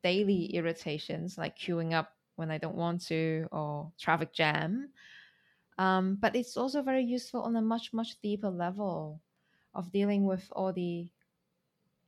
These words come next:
cards that the universe has endowed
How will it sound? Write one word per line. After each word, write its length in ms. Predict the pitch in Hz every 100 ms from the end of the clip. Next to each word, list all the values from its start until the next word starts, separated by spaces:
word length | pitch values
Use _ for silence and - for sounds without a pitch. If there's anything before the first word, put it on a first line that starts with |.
| _ -
cards 600 | - 190 180 - - -
that 260 | 170 - - -
the 60 |
universe 520 | 160 170 170 160 156
has 320 | - 156 - - _ _ _ _ _ _ _ _
endowed 640 | 180 165 170 165 160 -